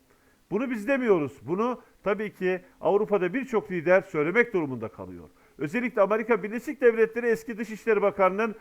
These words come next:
şu açıklamasını tekrar hatırlatacağım. Pompeo Dışişleri Bakanı ve görevini teslim ediyor.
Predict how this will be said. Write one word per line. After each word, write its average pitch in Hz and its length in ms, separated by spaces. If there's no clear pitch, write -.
şu 262 180
açıklamasını 196 680
tekrar 135 340
hatırlatacağım. 104 640
Pompeo 220 520
Dışişleri 220 500
Bakanı 185 420
ve 202 100
görevini 196 460
teslim 185 400
ediyor. 120 340